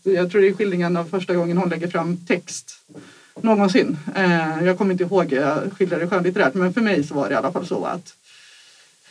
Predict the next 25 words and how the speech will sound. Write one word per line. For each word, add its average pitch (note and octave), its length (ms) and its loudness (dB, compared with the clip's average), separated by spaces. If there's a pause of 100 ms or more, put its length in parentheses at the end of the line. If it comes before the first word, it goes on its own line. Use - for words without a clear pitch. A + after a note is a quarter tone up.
(240)
man A3 300 6
la G3+ 400 8
fram F3+ 180 2
ett F3 60 0
sånt F3+ 120 0
där C#3 80 6
avhandlings-P G3+ 760 4
M C4 280 8 (880)
inför G#3 440 4
hela G3+ 280 2
institutionen F#3+ 720 0
och F3+ 100 -4
så - 100 -12
skulle - 360 -8 (600)
alla F3+ 300 4
läsa F3+ 300 0
och F3+ 60 -2
kommentera F3+ 600 0
och C3 300 2
alla G3+ 260 6
var F#3 160 4
liksom F#3 280 -2
överens F#3+ 680 4
om D3+ 280 -2
att - 500 -6